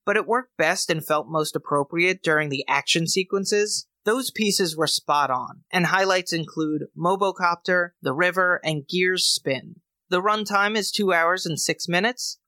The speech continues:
While it didn't necessarily drag in any places, this isn't the type of movie that needed to be over two hours.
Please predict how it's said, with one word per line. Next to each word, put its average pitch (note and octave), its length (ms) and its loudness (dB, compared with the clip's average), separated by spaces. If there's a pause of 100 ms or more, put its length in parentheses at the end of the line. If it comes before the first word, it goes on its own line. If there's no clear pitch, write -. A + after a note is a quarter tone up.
While F3+ 200 2
it F#3 100 0
didn't G#3+ 240 -2
necessarily E3 640 0
drag D3 380 0
in F3 100 2
any F3+ 180 0
places, G3 720 0
this G3+ 140 0
isn't C4+ 280 0
the F3 60 0
type D#3+ 300 -2
of D3+ 80 0
movie D3+ 360 0
that C3 180 0
needed C#3 300 -2
to C#3 80 -2
be C3+ 180 2
over C3 160 -2
two C3+ 240 0
hours. D3 520 0